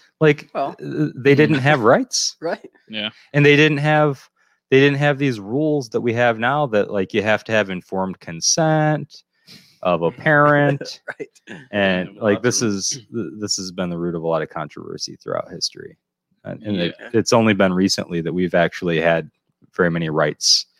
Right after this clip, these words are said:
Speaker 1: for the, uh, subjects of,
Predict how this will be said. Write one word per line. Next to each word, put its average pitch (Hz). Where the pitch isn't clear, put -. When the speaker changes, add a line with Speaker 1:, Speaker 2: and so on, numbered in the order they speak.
Speaker 1:
for 82
the, 85
uh, 76
subjects 82
of, 80